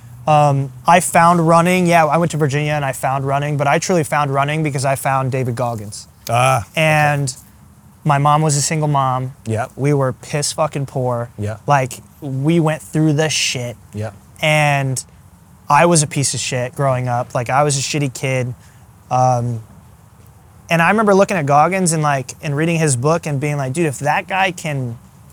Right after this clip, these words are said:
Speaker 2: do that,
Speaker 1: Yeah.
Speaker 2: why can't I?"
Speaker 1: Yeah.
Speaker 2: And,
Speaker 1: Hmm.
Speaker 2: and that's probably something else cliche, but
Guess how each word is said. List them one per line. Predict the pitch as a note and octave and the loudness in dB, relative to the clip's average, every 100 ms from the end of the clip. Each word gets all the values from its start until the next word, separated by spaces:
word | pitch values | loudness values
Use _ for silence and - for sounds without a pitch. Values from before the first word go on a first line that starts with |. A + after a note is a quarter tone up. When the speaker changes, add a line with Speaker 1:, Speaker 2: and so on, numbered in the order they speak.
| A2+ | -6
Speaker 2:
do | A2 E3+ | 2 2
that, | G3+ A3 A3+ A3 - | 4 4 4 0 -8
Speaker 1:
Yeah. | A2+ G2+ F#2 - - - | -8 -8 -10 -18 -20 -14
Speaker 2:
why | B2 D3 F3 | 0 4 4
can't | F3 F3 D3+ | 2 -6 -6
I?" | A2+ B2+ G2+ - - - | -4 -4 -4 -12 -20 -18
Speaker 1:
Yeah. | A2 A2+ G2+ - - - | -8 -8 -8 -14 -20 -6
Speaker 2:
And, | F3 E3 D#3 D3 C#3 | 0 2 2 0 -4
Speaker 1:
Hmm. | - | -4
Speaker 2:
and | F3 D#3 C3 - - - | -2 -2 -4 -12 -20 -6
that's | C#3 D3 | -2 -2
probably | - E3 E3 F3+ | 0 0 2 2
something | E3+ F#3 G3 | 0 -2 -2
else | G3+ G#3+ | -2 -2
cliche, | - D3+ - G2+ G2+ | -2 -6 -6 -8 -12
but | D#3 E3+ E3+ | 0 4 4